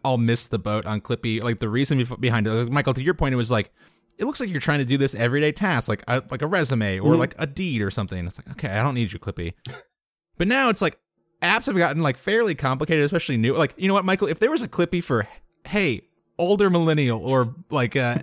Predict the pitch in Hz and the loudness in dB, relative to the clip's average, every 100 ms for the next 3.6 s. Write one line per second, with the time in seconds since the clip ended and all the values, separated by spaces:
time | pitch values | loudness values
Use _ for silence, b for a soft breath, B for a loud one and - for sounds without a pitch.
0 | 139 156 143 139 - 90 - - 180 220 | 0 0 2 2 0 -2 -6 -4 -2 0
1 | 208 151 180 160 156 151 - 175 - 110 | 0 0 0 2 2 0 0 -2 0 -4
2 | - - - _ - - - 226 294 220 | -4 -10 -14 _ -20 -20 -12 -2 2 2
3 | 190 226 285 202 - 180 | 2 0 0 -2 0 -2